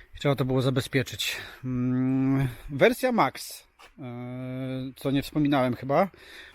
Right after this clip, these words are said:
mm, czyli mamy szesnastocalowe koła, mm, wzmocnione zawieszenie, e, większe hamulce. No, taka wersja na dwóch, e, piórach,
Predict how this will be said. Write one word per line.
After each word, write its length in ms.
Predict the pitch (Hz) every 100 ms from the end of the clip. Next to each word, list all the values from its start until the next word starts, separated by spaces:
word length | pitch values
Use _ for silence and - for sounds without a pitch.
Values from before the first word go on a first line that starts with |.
| _
mm, 300 | 135 127 127
czyli 200 | 165 151
mamy 200 | 139 135
szesnastocalowe 880 | - 131 135 - 131 - 135 127 123
koła, 380 | - 170 170 185 180 - - - - _ _ _ _ -
mm, 600 | 131 127 127 127 127 127
wzmocnione 420 | 120 156 - 160
zawieszenie, 560 | 139 147 - 175 170 165 156 151 156
e, 200 | 135 127
większe 300 | 143 143 147
hamulce. 840 | - 165 165 147 160 156 147 143 - - - - - -
No, 260 | 285 185 165 -
taka 240 | - 170 160
wersja 640 | 151 - 147 135 131 131 127
na 100 | 127
dwóch, 360 | 123 151 -
e, 280 | 156 135 135
piórach, 420 | - 170 165 151